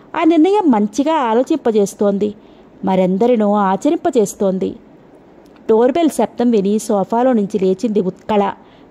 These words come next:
భర్త సూపర్ మార్కెట్కు వెళ్ళి అరగంట కూడా కాలేదు. ఇంత ఉదయమే ఎవరై ఉంటారు? తను రాత్రంతా మూడాఫ్లో ఉన్న విషయం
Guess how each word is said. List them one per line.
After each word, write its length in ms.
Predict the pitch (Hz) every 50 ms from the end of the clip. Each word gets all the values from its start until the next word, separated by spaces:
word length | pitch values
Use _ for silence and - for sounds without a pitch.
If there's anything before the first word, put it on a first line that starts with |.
| - - 233
భర్త 440 | 233 220 - - - 254 233 226
సూపర్ 380 | 254 262 - 240 208 202 220 277
మార్కెట్కు 480 | 277 302 277 233 - 226 - - 185 202
వెళ్ళి 260 | 196 190 185 220 254
అరగంట 420 | - - 190 185 180 202 202 -
కూడా 200 | 233 - 240 247
కాలేదు. 460 | 247 247 240 240 240 247 262 254 381 - - - - - - - - - -
ఇంత 260 | 196 190 185 180 - 262
ఉదయమే 500 | 277 294 285 262 269 277 262 277 285 277
ఎవరై 320 | 226 185 180 196 220 262
ఉంటారు? 560 | 277 247 233 - 240 220 214 208 208 208 214 - - - - - - - - - 196
తను 120 | 190 185
రాత్రంతా 560 | 180 180 175 175 - - 220 220 208 - 262
మూడాఫ్లో 540 | 254 226 214 208 208 233 240 240 - 269 269
ఉన్న 120 | 254 233 214
విషయం 340 | 196 202 - - 240 247